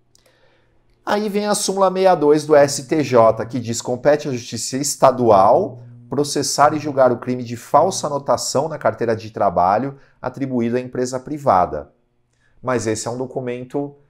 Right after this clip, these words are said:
federal, então não faz sentido com o que eu acabei de explicar.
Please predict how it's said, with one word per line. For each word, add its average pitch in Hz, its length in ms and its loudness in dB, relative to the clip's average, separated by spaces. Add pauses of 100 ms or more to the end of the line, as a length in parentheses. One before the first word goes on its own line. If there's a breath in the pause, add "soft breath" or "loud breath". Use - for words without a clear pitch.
(340 soft breath)
federal, 147 840 0
então 107 540 -4 (260)
não 123 140 -10
faz 135 220 -2
sentido 120 420 -6
com 131 140 -2
o 127 40 0
que 127 140 -2
eu 123 80 6
acabei 110 340 -2
de 110 60 -10
explicar. 98 760 -2